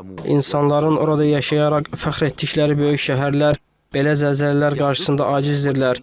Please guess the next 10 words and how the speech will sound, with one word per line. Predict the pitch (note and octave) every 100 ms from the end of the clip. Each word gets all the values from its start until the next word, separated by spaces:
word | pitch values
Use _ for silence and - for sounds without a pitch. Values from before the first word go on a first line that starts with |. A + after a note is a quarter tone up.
| - E3
və | C#3
bütün | C#3+ - D#3+
bunlar | D#3 D#3 D#3 C#3
hamısı | D3+ D3+ - D3
bir | D3+ D3+
an | D3
dağınaraq | D3 C#3 C#3+ D3 C#3 C3+
məhv | C#3 - C#3+
ola | C3+
bilər. | C3+ C3 B2+